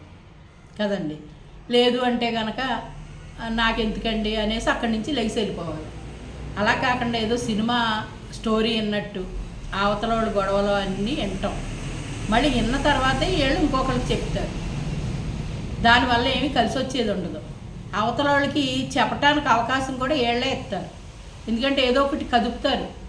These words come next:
కదిపి కొంతమంది ఉన్నారండి, నాకు తెలిసిన వాళ్ళు కొంతమంది ఉన్నారు, కదుపుతారు ఏదో ఒకటి. "ఏమండి అంటే వాళ్ళు మాట్లాడుతున్నారా,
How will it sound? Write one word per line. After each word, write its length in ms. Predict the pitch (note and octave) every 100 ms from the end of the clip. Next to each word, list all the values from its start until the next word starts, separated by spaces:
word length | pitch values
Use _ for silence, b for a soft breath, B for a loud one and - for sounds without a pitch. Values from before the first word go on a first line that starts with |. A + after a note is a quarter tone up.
| - - - -
కదిపి 320 | A#3 C#4+ D4+
కొంతమంది 500 | C#4 B3 A3+ A3+ B3
ఉన్నారండి, 500 | C4+ C#4 D#4 C#4+ A3
నాకు 260 | G3+ G#3 G3+
తెలిసిన 420 | G3+ G#3 G#3 B3
వాళ్ళు 260 | A#3+ A3 A3+
కొంతమంది 520 | - A3+ G#3 G#3+ A3+
ఉన్నారు, 320 | A3 A3 G3+ - - - - G#3+
కదుపుతారు 440 | A#3+ B3+ D4 A#3+
ఏదో 220 | G#3 G#3
ఒకటి. 320 | G#3 E3+ - - - -
"ఏమండి 400 | G#3+ G#3+ B3 D4
అంటే 300 | C4 A3+ C4
వాళ్ళు 180 | B3+ A#3
మాట్లాడుతున్నారా, 800 | G3 F#3 G#3+ A3+ B3 C4 D4+